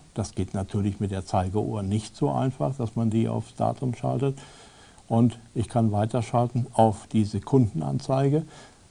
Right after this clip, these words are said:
Die läuft jetzt synchron oben mit dem Sekundenzeiger und rechts daneben den Wochentag in Englisch, aber das macht ja nichts, kann ja heute fast jeder. Und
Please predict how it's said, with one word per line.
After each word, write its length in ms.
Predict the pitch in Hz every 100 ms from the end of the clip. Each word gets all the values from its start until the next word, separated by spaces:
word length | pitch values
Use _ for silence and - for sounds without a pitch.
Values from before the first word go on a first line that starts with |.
| -
Die 140 | 101
läuft 400 | 101 95 98 98
jetzt 160 | 110 -
synchron 560 | 123 113 110 107 117 -
oben 340 | 110 110 123
mit 140 | 107
dem 140 | 101 101
Sekundenzeiger 840 | 98 120 123 123 - 131 131 135
und 160 | 113 107
rechts 260 | 120 123 -
daneben 560 | 107 107 113 127 127 -
den 160 | 113 98
Wochentag 560 | 107 143 127 127 139 - - 196 202
in 180 | 98 -
Englisch, 480 | 101 113 131 -
aber 360 | - 101 101 90 - - - - - - -
das 360 | 92 - - - -
macht 300 | 110 107 -
ja 120 | 123
nichts, 460 | 120 120 - - -
kann 200 | - 113
ja 100 | 110
heute 180 | 107 -
fast 320 | - 101 - - -
jeder. 460 | 110 101 101 117 123 - - _ - - - - - - - -
Und 440 | 160 175 190 -